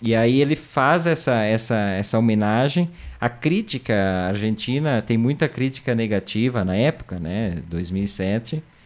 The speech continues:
eh, elogiando muito a, a forma do filme, mas detonando com a, com a narrativa. Tipo, uma, uma história mínima e não desenvolver a história. Realmente dá pra se pensar nisso também,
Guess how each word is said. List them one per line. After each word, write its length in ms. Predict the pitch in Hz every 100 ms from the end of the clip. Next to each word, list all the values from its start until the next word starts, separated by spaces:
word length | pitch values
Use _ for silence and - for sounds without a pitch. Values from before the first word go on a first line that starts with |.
| - _
eh, 180 | 104 104 -
elogiando 520 | 117 127 120 143 147
muito 360 | 127 147 156
a, 320 | 139 120 107 101
a 40 |
forma 560 | - 127 117 127 170 156
do 100 | 107
filme, 520 | - 120 135 165 180 - _ _
mas 360 | 117 120 123 123
detonando 720 | 131 156 160 143 139 156 160
com 280 | 160 151 147
a, 460 | 143 139 131 127 120
com 120 | 127
a 60 |
narrativa. 840 | 123 120 131 123 - 143 127 92 73 - - _
Tipo, 560 | - 117 123 110 104
uma, 300 | 101 101 101
uma 140 | 98 101
história 500 | - - 120 135 135
mínima 580 | 123 135 156 170 160 156
e 80 |
não 180 | 151 143
desenvolver 580 | 139 139 135 120 120 131
a 20 |
história. 600 | 139 - 113 110 98 76 - _ _ _ _ -
Realmente 520 | 185 240 196 185 107
dá 160 | 104
pra 120 | 110 127
se 120 | -
pensar 420 | 110 104 107 104
nisso 260 | 104 104 -
também, 460 | 104 98 107 151